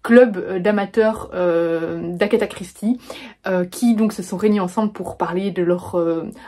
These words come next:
amour pour Agatha Christie, pour faire des lectures autour de, enfin, discuter de ses romans, et cetera, et les relire ensemble. Et à chaque fois, ils vont être impliqués dans une affaire de meurtre, forcément.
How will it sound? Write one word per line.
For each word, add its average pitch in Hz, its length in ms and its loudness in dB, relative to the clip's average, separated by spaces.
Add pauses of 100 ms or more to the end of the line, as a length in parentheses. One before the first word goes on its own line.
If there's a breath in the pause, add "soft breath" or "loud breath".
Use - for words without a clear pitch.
(120)
amour 233 360 4
pour - 120 -10
Agatha 202 240 -4
Christie, 196 400 -8
pour 214 120 -8
faire 185 140 -2
des 180 80 -2
lectures 185 420 -4
autour 185 240 -6
de, 170 300 -2
enfin, 185 140 -6
discuter 202 440 -4
de 185 100 0
ses 180 160 -4
romans, 196 260 -2
et 180 60 -6
cetera, 185 460 -4 (380 loud breath)
et 202 100 -2
les 185 140 0
relire 196 300 -2
ensemble. 196 480 -2 (380 loud breath)
Et 247 220 6
à 220 60 4
chaque 220 180 -2
fois, 254 260 4
ils 202 180 -4
vont 214 180 -2
être 196 180 -8
impliqués 202 400 -4
dans 180 240 -2
une 175 160 -6
affaire 180 320 -8
de 175 100 -8
meurtre, 185 420 -6
forcément. 190 440 -4